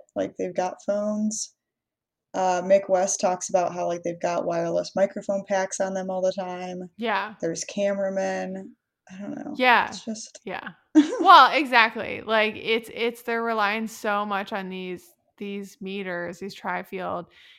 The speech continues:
Speaker 2: E M F meters. And Mick West makes the point that it's like, these are the same things that get sold to, like, to people who are paranoid about E M F in their homes. <laughs> And they only go up, like, they max out at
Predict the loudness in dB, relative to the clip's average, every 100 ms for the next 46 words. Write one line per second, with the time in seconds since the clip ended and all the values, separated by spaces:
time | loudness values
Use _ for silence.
0 | _ -6 -4 -2 -4 -6 -6 -6 -6 -8
1 | -8 -8 -2 0 0 -2 -10 -8 -12 -10
2 | -10 -8 -8 -10 -10 -12 -16 -12 -12 -10
3 | -10 -10 -8 -6 -4 -6 -6 -4 -4 -6
4 | -10 -12 -12 -8 -8 -8 -14 -8 -6 -4
5 | -4 -4 -8 -14 _ _ _ _ _ _
6 | _ -14 -8 -6 -8 _ _ _ -10 -4
7 | -2 -2 0 0 0 -2 -4 -12 _ -8
8 | -4 -4 -4 -6 -6 -2 0 2 0 -4
9 | _ _ -8 -6 -4 -6 -6 -12 -10 -10
10 | -8 -10 -8 -10 -10 -12 -10 0 2 2
11 | -2 -8 -2 0 2 0 -2 -4 -4 -2
12 | -2 0 2 0 0 -4 -4 -4 -4 -2
13 | -2 -4 -6 -2 2 2 0 -4 -4 -2
14 | 0 -2